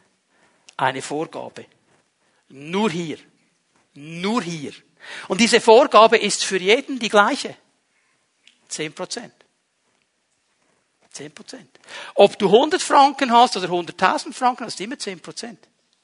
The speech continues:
Ist für alle gleich viel. Ist völlig gerecht. Jetzt achte mal darauf, wenn du die Bibel liest, wenn es darum geht, geht, dass Gott sagt, sei großzügig, gib, hilf in der Not, wird nie ein Betrag genannt. Hast du das gesehen?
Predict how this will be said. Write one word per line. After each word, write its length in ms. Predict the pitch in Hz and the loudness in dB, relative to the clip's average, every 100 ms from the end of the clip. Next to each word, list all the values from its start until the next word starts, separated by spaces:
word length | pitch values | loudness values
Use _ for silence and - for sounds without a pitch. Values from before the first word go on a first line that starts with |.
| _ _ | _ _
Ist 120 | - | -14
für 180 | - 156 | -4 -2
alle 160 | 247 294 | 0 2
gleich 340 | 196 269 - | 0 0 -6
viel. 240 | - 131 - _ _ _ _ | -12 -14 -18 _ _ _ _
Ist 120 | - | -14
völlig 340 | - 170 226 - | -6 -6 -6 -10
gerecht. 560 | 165 185 - - - _ _ _ _ - - - - | -14 -14 -16 -20 -20 _ _ _ _ -20 -20 -20 -6
Jetzt 200 | - - | -4 4
achte 340 | 220 - - 285 | 6 6 4 2
mal 160 | 269 | 4
darauf, 360 | 254 233 240 247 | 6 6 6 4
wenn 120 | 240 | 0
du 80 | 214 | -2
die 140 | 202 | -6
Bibel 300 | 196 269 285 | -2 -2 0
liest, 380 | 269 254 143 - | -4 -4 -6 -4
wenn 120 | 180 | -2
es 120 | 185 - | -2 4
darum 340 | 226 285 262 | 4 4 2
geht, 720 | 247 277 285 - _ _ - | 4 4 2 -4 _ _ 2
geht, 300 | 240 277 285 | 4 4 2
dass 160 | 190 - | -4 0
Gott 260 | 233 - | 0 2
sagt, 340 | - 220 220 - | 4 4 4 2
sei 220 | 214 233 | 2 2
großzügig, 800 | 233 247 269 - 262 226 160 - | 0 -2 -4 -2 -2 -2 -6 -8
gib, 400 | - 269 269 - - - | 0 2 2 0 -8 -10
hilf 400 | - 247 302 - 262 | 2 4 4 0 -4
in 120 | 220 | 0
der 100 | 202 | 0
Not, 400 | 208 262 254 - - - | 2 0 0 -4 -18 -18
wird 320 | 160 202 208 196 | -4 0 0 0
nie 260 | 220 277 | 2 4
ein 140 | 262 226 | 4 0
Betrag 440 | 208 196 214 226 | 0 2 0 0
genannt. 320 | 214 170 127 _ _ _ _ _ _ _ _ _ | -6 -8 -12 _ _ _ _ _ _ _ _ _
Hast 100 | - | -14
du 40 | 190 | -12
das 100 | - | -8
gesehen? 380 | 185 247 143 | -4 -4 -4